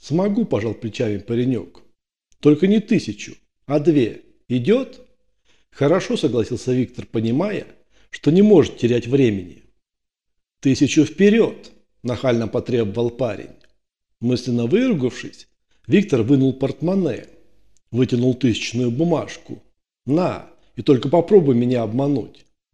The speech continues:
«Не бойся, не кину». Сунув банкноту в карман, довольный парнишка направился к кассам. Виктор проводил его взглядом, хмуро размышляя о том, куда катится этот мир.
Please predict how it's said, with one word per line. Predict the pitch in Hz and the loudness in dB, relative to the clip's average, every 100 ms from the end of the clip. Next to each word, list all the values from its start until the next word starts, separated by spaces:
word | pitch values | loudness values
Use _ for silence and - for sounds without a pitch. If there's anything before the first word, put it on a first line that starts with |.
| _ _ - | _ _ -8
«Не | 123 139 | -2 0
бойся, | 139 156 110 - - - _ _ | 4 4 2 -4 -16 -20 _ _
не | 131 147 | -4 -4
кину». | - 160 107 - - _ _ _ _ _ _ _ _ _ _ | -2 -2 -2 -8 -20 _ _ _ _ _ _ _ _ _ _
Сунув | - 127 123 113 | -2 0 2 0
банкноту | 127 123 127 107 110 | -2 -2 -4 -4 -6
в | |
карман, | - 113 131 214 208 | -6 -4 0 0 0
довольный | 135 120 117 113 | -2 0 0 0
парнишка | 107 127 123 107 - - | -2 -2 -2 -4 -8 -14
направился | 92 - 127 131 - 180 | -14 -8 -6 -6 -6 -10
к | - | -10
кассам. | - 170 101 - - - - _ _ _ _ _ _ _ _ _ - | -6 -4 -4 -10 -16 -20 -20 _ _ _ _ _ _ _ _ _ -2
Виктор | 180 226 170 | 0 2 -2
проводил | - 113 104 107 135 | -4 -4 -4 -2 0
его | 151 190 | 0 -4
взглядом, | 156 156 151 92 - - _ _ _ _ _ _ | -6 -2 0 -2 -8 -20 _ _ _ _ _ _
хмуро | - 127 131 120 | -6 0 2 2
размышляя | 110 117 120 - 123 113 | -2 -2 -4 -2 -4 -4
о | - 107 | -6 -8
том, | - 202 220 - _ _ - | -2 -2 -2 -8 _ _ -10
куда | 107 107 113 | -6 -4 -2
катится | 131 117 107 - - | -2 -4 -6 -12 -10
этот | 113 143 143 | -4 -4 -2
мир. | 180 110 - | -2 -2 -6